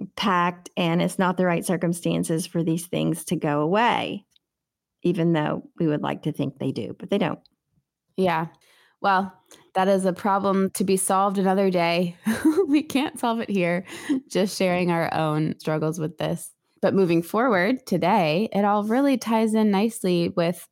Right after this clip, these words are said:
Speaker 2: today's episode, our conversation with Heidi Barr of Kitchen Garden Textiles. And this conversation was so fun because it was a nice pivot from problems to solutions.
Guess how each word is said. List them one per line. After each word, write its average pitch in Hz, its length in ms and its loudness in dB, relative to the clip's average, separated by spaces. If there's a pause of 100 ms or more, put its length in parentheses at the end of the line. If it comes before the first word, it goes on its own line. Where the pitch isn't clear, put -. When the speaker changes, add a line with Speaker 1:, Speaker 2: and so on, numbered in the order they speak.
Speaker 2:
today's 185 400 0
episode, 175 420 -4
our - 120 -4
conversation 175 640 0
with 170 140 -2
Heidi 175 340 -2
Barr 170 540 -2
of 165 200 -8
Kitchen 180 380 -2
Garden 170 280 0
Textiles. 165 880 -2 (720)
And 240 520 2 (440)
this 233 260 -2
conversation 196 520 0
was 170 160 0
so 143 160 -2
fun 151 260 -2
because 180 520 -4
it - 40 -4
was 170 360 -2 (180)
a 175 60 0
nice 226 300 0
pivot 170 420 -2
from 170 260 -4
problems 165 500 -2
to 175 280 -4
solutions. 185 840 0